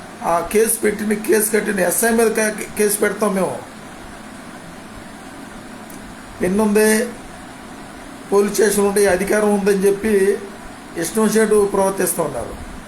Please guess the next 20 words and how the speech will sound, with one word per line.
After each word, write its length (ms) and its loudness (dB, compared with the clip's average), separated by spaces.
దేవుడు 380 4
క్రియ 220 -2
చేస్తూ 400 2
ఉంటాడు. 500 0
చూడండి 260 2
క్రైస్తవులారా, 840 4
మరి 160 0
ముఖ్యంగా 420 2
పాస్టర్లారా, 760 2
మీరందరూ 460 2
కూడా 180 4
ధర్నా 580 2
చేయాలి, 420 4
నిరసనలు 360 2
తెలియజేయాలి, 800 4
రాస్తారోకలు 600 2
చేయాలి. 460 -2
ఏ 80 4
నేరం 380 4
చేశాడని 640 4